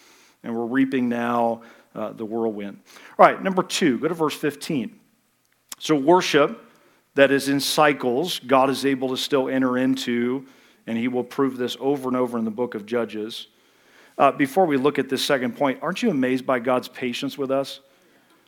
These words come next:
Like, I, for me, when I repent of something, one of the things that bothers me the most is, "God, I didn't, this isn't the first time I've done it."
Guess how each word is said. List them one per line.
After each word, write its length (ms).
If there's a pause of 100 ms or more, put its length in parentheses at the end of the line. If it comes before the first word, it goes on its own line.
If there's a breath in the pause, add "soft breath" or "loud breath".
(100)
Like, 160
I, 200
for 180
me, 220
when 180
I 300 (120)
repent 420
of 100
something, 420
one 120
of 40
the 40
things 100
that 180
bothers 400
me 120
the 120
most 460
is, 200
"God, 240
I 60
didn't, 380
this 180
isn't 120
the 60
first 300
time 180
I've 160
done 200
it." 100